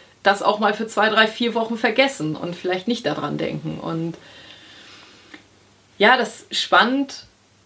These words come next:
ein durchaus schwieriges Problemfeld auf, was, ähm, was für uns auch wirklich schwierig war und was, ähm, was hier und da echt zu, zu Konflikten geführt hat, weil natürlich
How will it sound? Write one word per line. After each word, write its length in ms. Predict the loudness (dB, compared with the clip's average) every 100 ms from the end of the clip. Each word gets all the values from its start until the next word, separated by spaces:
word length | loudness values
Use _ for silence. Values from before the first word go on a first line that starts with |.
| _
ein 800 | 2 2 2 0 0 0 0 -2 -8 _ _ _ 0
durchaus 540 | 2 4 4 2 2
schwieriges 500 | 0 2 2 2 -2
Problemfeld 840 | -2 -4 0 0 0 0 0 0 -4 0
auf, 480 | 4 4 2 -2 -14
was, 560 | 2 2 2 -6 -8 -6
ähm, 600 | -2 0 0 -2 -6 -8 -8 2
was 200 | 2 2
für 160 | 0
uns 400 | 4 4 4 2
auch 380 | 4 6 4 -2 -20 -20 _
wirklich 480 | 4 4 4 0 0 -6
schwierig 640 | -2 2 4 2 0 0
war 300 | 2 4 2
und 220 | -2 2
was, 380 | 2 2 -4 -4
ähm, 540 | -2 0 0 -2 -4 -8 _ _ _ _ _
was 440 | 2 2 -2 -8 -12 _ _ _ _ _ _
hier 300 | -2 4 6
und 160 | 6 6
da 160 | 4
echt 160 | 4 0
zu, 320 | 2 4 4
zu 140 | -2 -2
Konflikten 640 | -2 0 -2 -4 -2 -4
geführt 480 | -4 0 2 2 0
hat, 220 | -2 0
weil 200 | 2 4
natürlich 540 | 2 0 0 0 -4